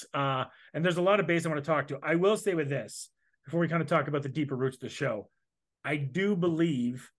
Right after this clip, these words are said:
th-, episode eight will leave us with our heroes stranded. I, I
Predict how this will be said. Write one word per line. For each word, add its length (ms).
th-, 480
episode 720
eight 520
will 360
leave 280
us 480
with 240
our 140
heroes 400
stranded. 420
I, 240
I 340